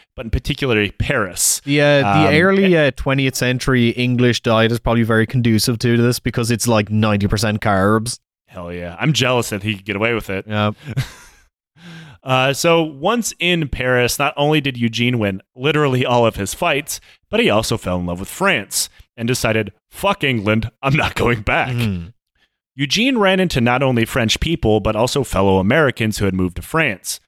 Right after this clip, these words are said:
Speaker 1: Much more, they, he found them all much friendlier, much more welcoming, and specifically not racist to him as he saw racism. Um, now, obviously, like we said, Europe is racist.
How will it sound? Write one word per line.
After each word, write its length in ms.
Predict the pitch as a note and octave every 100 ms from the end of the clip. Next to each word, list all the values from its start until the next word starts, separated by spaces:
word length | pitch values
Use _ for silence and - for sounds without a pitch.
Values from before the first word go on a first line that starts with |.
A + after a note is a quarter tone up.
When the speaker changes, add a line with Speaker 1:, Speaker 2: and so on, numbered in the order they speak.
| _ _
Speaker 1:
Much 280 | G2+ - -
more, 220 | G#2 G#2
they, 160 | A#2+ A2
he 220 | - A#2
found 220 | D3+ C3
them 80 | B2
all 180 | B2+ A2
much 340 | A#2 B2+ - -
friendlier, 680 | - A2+ D3+ F3+ F3 F3+ F3+ _ -
much 140 | A#2
more 160 | A#2 G2+
welcoming, 680 | F#2 B2 - E3+ E3+ F3 - - _ _
and 120 | F3
specifically 840 | D#3 - E3+ C4 A#3 - E3+ D3 B2 _ _
not 460 | A2 D3+ C4 A3 -
racist 640 | A#2 F3+ G#3+ - D#3+ -
to 140 | C3
him 280 | A#2+ C3+ B2+
as 220 | A2+ A2+ -
he 240 | D3 C#3+
saw 360 | C3 B2 G#2+ G2+
racism. 640 | G2 A#2+ A2+ G2 F#2 - _ _ _ _ _ _ _ _ _
Um, 480 | A2+ G#2+ A2 G#2 G#2+ -
now, 380 | C#3+ D3+ D3+ C#3+ - _ _ -
obviously, 600 | F#3+ F#3+ E3 D3 D3+ C3+
like 240 | G#2+ G#2
we 80 | A#2+
said, 360 | A#2 D#3 B2+ -
Europe 340 | E2+ E2+ F#2+
is 120 | C3 B2
racist. 580 | G3+ F3+ B2 G#2 -